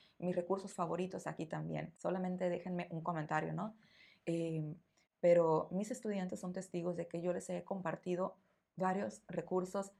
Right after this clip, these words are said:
siempre consciente de que no somos los únicos recursos nosotros como maestros o como creadores de contenido digital, ¿ok? Entonces, a este profesor yo creo que no le ha caído el veinte, como decimos en México. Yo creo que no se ha dado cuenta de que,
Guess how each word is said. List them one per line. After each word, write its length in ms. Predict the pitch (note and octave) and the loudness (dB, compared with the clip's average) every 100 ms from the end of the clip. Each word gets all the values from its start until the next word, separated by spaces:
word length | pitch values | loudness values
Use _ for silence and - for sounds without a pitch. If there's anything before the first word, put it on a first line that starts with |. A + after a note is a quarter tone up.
| _ | _
siempre 420 | - G3 G3+ G#3+ | -6 -4 -4 -4
consciente 460 | - F3 F#3+ F#3+ | -6 -6 -6 -4
de 100 | G3 | -4
que 140 | F#3 E3+ | -4 -2
no 300 | F3 G#3 A3 | 2 2 0
somos 360 | A3 F#3+ F#3+ | -2 -2 -2
los 200 | F#3 F3+ | -2 -2
únicos 340 | F#3 F3+ F3+ F3 | 0 -2 0 0
recursos 460 | E3+ - E3+ F3+ | 0 0 -2 -2
nosotros 420 | E3 D#3+ - - - | -4 -4 -4 -4 -4
como 220 | E3+ D#3 | -2 0
maestros 540 | D3 D3+ - F#3 F#3 - - - - | 0 0 -2 0 0 -4 -20 -20 -2
o 340 | E3+ E3 D#3+ D#3+ | 4 6 6 4
como 320 | E3+ D#3+ D#3 | 0 0 0
creadores 420 | E3 D#3+ E3 F3+ | 2 4 4 2
de 80 | F3 | -2
contenido 560 | D#3+ D#3 D#3+ D#3 E3 | -4 -4 -2 -2 -2
digital, 480 | E3 D3+ D3+ D3+ C#3+ | -2 -4 -4 -2 0
¿ok? 160 | C3+ - G3 - _ _ _ _ - - - - | -2 -2 -4 -6 _ _ _ _ -20 -20 -18 -4
Entonces, 480 | F3+ E3 F3+ G3+ G#3 | -2 0 0 0 0
a 60 | |
este 200 | F#3+ F#3+ | -2 0
profesor 840 | A#3 G#3 - F3+ - F#3+ G3+ G#3+ A3 | -2 -2 -2 -4 2 4 4 4 2
yo 180 | F#3 F3+ | 0 0
creo 220 | G3 G3 | 0 0
que 120 | G3 | -2
no 120 | F#3+ | -2
le 60 | G#3 | -2
ha 60 | G#3+ | -2
caído 280 | G3+ G3 | -2 0
el 100 | G#3 | 0
veinte, 360 | E3+ E3 E3+ G#3+ | 0 0 -2 -8
como 200 | F3+ F#3 | -4 -2
decimos 340 | D#3+ E3+ F#3 | -2 -2 -4
en 120 | F#3 E3 | -2 -2
México. 440 | D#3+ - - G3 | -2 -4 -2 0
Yo 160 | F3+ F3+ | 0 0
creo 180 | F3+ | -2
que 260 | F3+ F3+ E3+ - - | 0 -4 -4 -8 -2
no 180 | G3+ | -2
se 100 | G#3 | 0
ha 60 | A3 | 0
dado 260 | G3 G3+ G3+ | 0 0 -2
cuenta 340 | F3+ F3+ F#3+ | -4 -2 0
de 160 | F3+ E3+ | -2 -2
que, 360 | E3+ F3+ F3 | -2 -2 -4